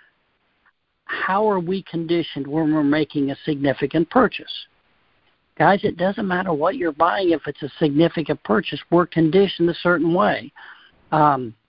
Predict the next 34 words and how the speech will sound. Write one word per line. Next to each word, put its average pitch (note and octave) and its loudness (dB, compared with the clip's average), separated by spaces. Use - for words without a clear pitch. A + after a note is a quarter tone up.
the F3 -8
first F3 0
thing F3+ 6
we're E3 2
conditioned D3+ 0
to D3+ 0
do D3+ -2
is F3+ -4
get A#2 -2
the F3+ 0
prices. - -4
Second, D3+ 0
get E3+ 2
all C#3 0
the G3+ -4
specifications. E3 -4
Why F#3 2
do A3+ 2
we A#3 6
do A#3 2
that? - -6
So F3+ 0
we D#3+ 4
can A3 -2
shop A#3 -2
it. - -18
We C#3+ 2
wanna D#3 4
know D3 -4
what C#3+ -4
is C#3+ -6
good D#3+ 0
about F#3 -6
this F#3 -10